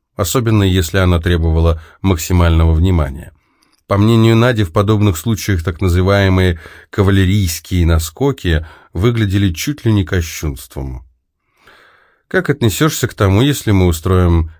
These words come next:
маленький праздник?" спросила она и улыбнулась. "И спасибо за цветы". "Это такая мелочь", произнес Бэкстрем с наигранной скромностью. "Другое твое предложение стало приятной музыкой для моих усталых ушей".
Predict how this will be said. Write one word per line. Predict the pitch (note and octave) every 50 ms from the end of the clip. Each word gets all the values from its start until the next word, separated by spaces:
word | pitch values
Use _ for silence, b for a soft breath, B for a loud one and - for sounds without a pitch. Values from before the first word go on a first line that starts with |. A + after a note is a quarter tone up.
| B B
маленький | G2 F#2+ F#2+ F2+ F2 D#2+ - F#2
праздник?" | E2+ E2+ F2 F2 E2+ D#2 F2 A#2 - - _ _ -
спросила | - - - F#2 E2 - - F2+ F2 F2 E2+
она | E2 E2 E2 D#2+
и | D#2+
улыбнулась. | D#2+ D#2+ D#2+ D2+ D#2 D#2+ D2+ D2+ D2+ D2+ - - - _ _ _ _ _ -
"И | E2 E2 E2+ F2+ E2+
спасибо | - - G#2+ G2 - F3 F#3 E3
за | G2+ F2 E2
цветы". | D#2+ - F2+ D#2 D#2+ - G#2+ A2+ - b b b b b b b b b b b -
"Это | E2+ E2+ D#2+ - -
такая | - E2 E2 E2 F2+ E2+ E2 E2
мелочь", | E2 E2 E2+ E2+ E2+ E2 D#2+ - - - _ _ _ _ _ _ _
произнес | - F2 F#2 F#2 D#2+ E2+ F2+ F2 D2+
Бэкстрем | D2 D#2 D#2 - - - E2+ F2+ E2+
с | E2+ D#2+ -
наигранной | F2+ F2 F2 E2 D#2 D#2+ E2 E2 E2 E2+ E2+
скромностью. | D#2+ - - F2+ F2 E2+ D#2+ D#2+ D#2+ D#2+ - - E2 D#2 D2+ D#2+ b b b b b b b b b b b b b b
"Другое | A#2 - G2+ G#2 F#2 G2+ A2 A2 G#2+ G2+
твое | - G2 G#2 G2+ G2 F2
предложение | F#2+ G2 F2+ F#2+ G2 F#2+ F2+ E2 F#2+ G#2 G2+ G2 F#2+ F#2 F#2 F2+ F2
стало | E2 - - F#2+ F#2 F2+ F2
приятной | E2 F2+ F#2 F#2+ F#2 F2+ E2+ F#2+ F#2 F#2
музыкой | F#2 G2 A2+ A2+ G2+ F2+ D#2+ - E2+ D#2+ D#2
для | D2 D#2 E2
моих | E2 E2 D#2+ D#2+ D#2+ -
усталых | E2+ D#2+ - - - - F#2 E2+ D#2+ D2+ D2+ D#2 - -
ушей". | - F2 - - - D#2 C#2+ C2+ B1+ -